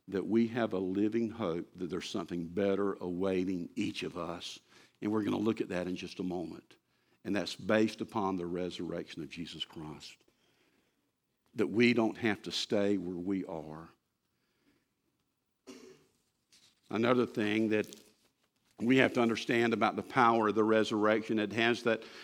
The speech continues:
that, that power to, to reveal Jesus for who he is, and this has the powers to cle-, complete my justification, but also it gives me the, it has the power to give me strength in the newness of life. It was Paul who wrote these words.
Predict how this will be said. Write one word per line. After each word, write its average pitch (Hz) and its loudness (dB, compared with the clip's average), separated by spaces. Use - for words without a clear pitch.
that, 117 4
that 110 6
power 123 8
to, 110 2
to - -4
reveal 117 6
Jesus 113 2
for 113 -2
who 123 2
he 110 6
is, 110 2
and 104 0
this 143 4
has 120 4
the 131 4
powers 123 8
to 123 0
cle-, 143 6
complete 135 4
my 120 6
justification, 127 6
but 135 8
also 143 10
it 120 2
gives 131 4
me 127 6
the, 120 2
it 120 4
has 127 2
the 120 0
power 123 4
to 113 4
give 113 2
me 120 2
strength 123 -2
in 104 0
the 104 2
newness 110 2
of 101 -6
life. 104 0
It 120 6
was 123 6
Paul 156 8
who 123 4
wrote 120 6
these 120 2
words. 120 4